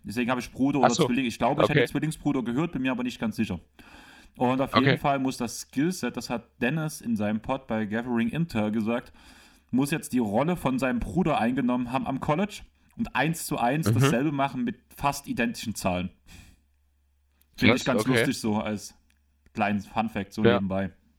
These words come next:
Speaker 2: Hm.
Speaker 1: Die andere Frage an dich wäre: Wer ist dein All-Star-Starter, wenn du wählen müsstest zwischen Sabonis und Fox?
Speaker 2: Sabonis.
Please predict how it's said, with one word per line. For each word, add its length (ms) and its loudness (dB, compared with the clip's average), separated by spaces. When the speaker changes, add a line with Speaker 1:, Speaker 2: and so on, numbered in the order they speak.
Speaker 2:
Hm. 200 0
Speaker 1:
Die 100 4
andere 240 0
Frage 340 2
an 120 0
dich 240 -4
wäre: 460 0
Wer 340 2
ist 260 -6
dein 240 0
All-Star-Starter, 1400 -2
wenn 160 0
du 160 -2
wählen 260 0
müsstest 420 -6
zwischen 280 -6
Sabonis 600 -2
und 100 -4
Fox? 520 -8
Speaker 2:
Sabonis. 480 2